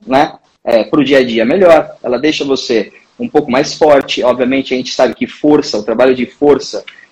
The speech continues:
ele é fundamental na terceira idade,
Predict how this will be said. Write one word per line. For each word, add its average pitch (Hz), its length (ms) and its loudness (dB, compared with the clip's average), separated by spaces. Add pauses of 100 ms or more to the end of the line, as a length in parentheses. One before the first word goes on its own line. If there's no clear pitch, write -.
ele 120 280 0
é 117 480 4
fundamental 160 840 0
na 120 120 0
terceira 127 360 -4
idade, 135 520 0